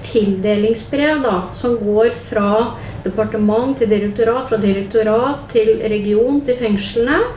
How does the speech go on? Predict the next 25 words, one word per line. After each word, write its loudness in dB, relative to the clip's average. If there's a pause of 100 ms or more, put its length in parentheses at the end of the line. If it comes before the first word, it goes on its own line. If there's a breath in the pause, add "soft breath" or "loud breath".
(500 loud breath)
at -2
i -2
fremtiden 2
så -6
skal -2 (300)
kvinner 0
være 0
nevnt 0 (400 loud breath)
i 2
rapporter, -2
i 0
evalueringer 0
og 0
så -8
videre, 2 (220)
så -4
skal -2
det 0
i -8
fremtiden 0
sondres 0
på 0
kvinner 0
og -4
menn. 2